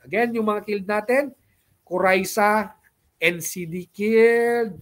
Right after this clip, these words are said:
may mycoplasma, may cholera din na killed. So, ah, ano yung marami yan.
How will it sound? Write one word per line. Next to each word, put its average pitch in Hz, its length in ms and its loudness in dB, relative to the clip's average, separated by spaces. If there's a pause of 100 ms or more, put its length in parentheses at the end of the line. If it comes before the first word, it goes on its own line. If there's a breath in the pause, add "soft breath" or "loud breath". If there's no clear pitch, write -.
may 147 160 -10
mycoplasma, 170 1400 -6 (400)
may 160 240 -8
cholera 165 320 0
din 165 240 -6
na 165 80 -12
killed. 214 480 0
So, 156 240 -6
ah, 151 160 -10
ano 175 80 -6
yung 170 160 -8
marami 160 320 -6
yan. 131 80 -10